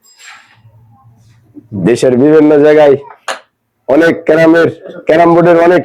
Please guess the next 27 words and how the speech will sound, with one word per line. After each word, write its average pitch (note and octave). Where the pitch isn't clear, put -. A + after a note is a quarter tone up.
প্রতিভাবান F3+
প্লেয়াররা E3
আছেন, D3
যারা C#3
এই C#3
মেহেরপুর D3
মিডিয়াতে D#3+
খেলতে D#3+
ইচ্ছুক। D#3+
তারা C#3
স্ক্রিনে F3
দেওয়া D#3+
আমাদের C#3+
মেহেরপুর E3
ক্যারাম D#3+
মিডিয়ার D#3
মহাপরিচালক E3
আব্দুর D#3+
রশিদের D#3
সাথে D3+
যোগাযোগ, D#3+
যোগাযোগ D3+
করবেন C#3+
স্ক্রিনে C#3+
দেওয়া C#3+
নাম্বার C3+
থেকে। B2+